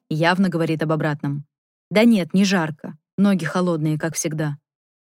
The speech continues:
Резко распахиваю глаза, наблюдая за тем, как глюк садится возле меня на край кровати. Никакая это не галлюцинация. Это совершенно точно он. Абсолютно такой же, как и раньше.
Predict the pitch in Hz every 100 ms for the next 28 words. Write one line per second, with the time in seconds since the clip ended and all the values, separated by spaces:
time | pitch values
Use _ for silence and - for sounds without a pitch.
0 | _ _ _ _ _ 190 254 - 190 -
1 | 196 185 170 165 170 160 185 233 _ -
2 | 175 180 180 170 160 151 196 214 165 156
3 | 170 208 - - 160 180 - 160 160 160
4 | 151 165 208 160 165 156 170 156 143 -
5 | - _ _ _ _ 185 180 170 170 180
6 | 208 - 180 214 202 185 185 180 - 190
7 | 175 - 156 147 - _ _ 220 214 185
8 | 196 170 165 - 170 185 214 - 185 170
9 | - 170 165 185 156 139 _ _ _ -
10 | 220 254 240 - 220 196 - 175 196 214
11 | 190 - 190 156 151 - 151